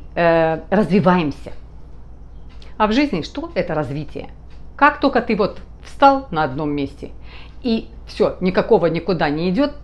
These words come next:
никуда ничего не, не, ничего не интересно, никуда не смотришь, никуда не развиваешься, ничего нового не, не, не,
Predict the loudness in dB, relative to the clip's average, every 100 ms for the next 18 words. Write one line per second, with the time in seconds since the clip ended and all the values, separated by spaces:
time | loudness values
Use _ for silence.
0 | -6 -4 -2 2 2 2 0 -2 -2 0
1 | 0 -2 -4 -4 -4 -6 -8 -4 -2 -2
2 | 0 0 2 -2 0 0 -2 -4 -4 -4
3 | -4 -4 -4 -4 -2 -2 -4 -8 -6 -4
4 | -4 -4 -4 -4 -2 -2 -4 -8 -10 -8
5 | -8 -4 -2 0 0 -2 -2 -2 -2 -2
6 | 0 -2 -4